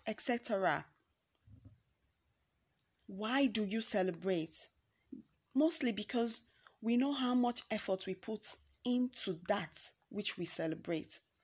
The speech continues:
We know what it took from us. We know what it took us to get there. And that is how it is for those of us who choose, or for those people who ch-, who have chosen to celebrate their divorce. I just want to put this out there.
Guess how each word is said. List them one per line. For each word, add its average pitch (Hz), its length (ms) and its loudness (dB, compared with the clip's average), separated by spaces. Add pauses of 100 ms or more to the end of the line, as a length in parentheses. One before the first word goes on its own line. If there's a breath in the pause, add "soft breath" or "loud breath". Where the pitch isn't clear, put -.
(240 loud breath)
We 208 120 0
know 233 100 0
what 226 280 0
it 165 140 -8
took - 180 -6
from 170 280 -2
us. 175 380 -2
We 196 120 -2
know 208 120 -4
what 208 220 -2
it 202 120 -12
took - 200 -4
us 196 160 -4
to 170 80 -4
get 175 300 -4
there. 156 200 -4 (560 soft breath)
And 202 140 -4
that 254 220 -6
is 190 80 -10
how 208 220 -2
it 180 120 -2 (180)
is 202 240 0
for 175 160 -6
those 202 480 -2 (680 loud breath)
of 185 200 -6
us 190 140 -2
who 196 100 -4
choose, 190 500 0
or - 120 -4
for 170 140 -6
those 208 240 -2
people - 260 -8
who 196 240 -6
ch-, - 260 0
who 208 140 -2
have 170 180 0
chosen 202 380 -2
to 185 100 -4
celebrate 180 540 -2
their 165 120 0
divorce. 160 760 -4 (1700)
I 262 80 0
just 311 200 0
want 240 140 4
to 185 60 -6
put 196 200 -2
this 165 260 -2
out 165 240 -2
there. 160 280 -4